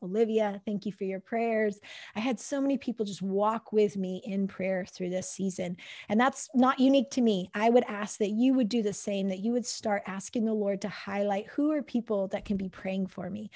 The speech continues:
Um, my friend Patricia and Kristen, I've had so many precious people just taking me up in prayer.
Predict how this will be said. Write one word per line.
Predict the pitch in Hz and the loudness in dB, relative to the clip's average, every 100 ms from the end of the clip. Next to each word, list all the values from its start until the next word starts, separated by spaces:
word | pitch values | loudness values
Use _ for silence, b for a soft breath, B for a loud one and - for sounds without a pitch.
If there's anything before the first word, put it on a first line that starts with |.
| B B - | B B -6
Um, | 202 190 196 | -4 -2 -2
my | 202 | -2
friend | 196 220 214 | 0 0 0
Patricia | 247 - 233 - 208 190 175 | -2 -2 -4 -2 -2 -2 -2
and | 190 180 | -4 -4
Kristen, | - 277 - - 208 190 B B B | -2 -2 0 -2 -2 -4 B B B
I've | 202 | -2
had | 226 | -2
so | - - 262 254 | -4 -4 0 4
many | 262 247 208 - | 4 4 0 -4
precious | - 226 - 220 - | -4 -4 -2 -4 -4
people | - 190 196 190 | -10 -4 -2 -2
just | 208 - - - | -2 -6 -14 -6
taking | 214 226 247 214 | -2 0 2 0
me | 196 | 0
up | 185 190 | -4 -6
in | 180 | -6
prayer. | - 190 185 | -4 -2 -2